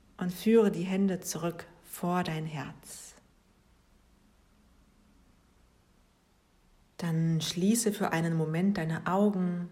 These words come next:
und bringe die Arme zurück neben deinen Körper. In die Ausgangsposition, die Berghaltung, Tadasana.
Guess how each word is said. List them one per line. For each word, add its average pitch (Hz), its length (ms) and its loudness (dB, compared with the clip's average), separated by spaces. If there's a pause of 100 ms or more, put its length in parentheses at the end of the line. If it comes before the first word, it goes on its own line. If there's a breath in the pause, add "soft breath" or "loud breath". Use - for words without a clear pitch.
(1080)
und 185 160 -4
bringe 254 240 2
die 196 220 0
Arme 202 300 4
zurück 190 380 -6
neben 180 380 4
deinen 170 280 -2
Körper. 160 500 -6 (1500)
In 170 120 -2
die - 180 -4
Ausgangsposition, 165 1400 -2 (960)
die 233 100 0
Berghaltung, 151 1000 -4 (920)
Tadasana. 151 800 -4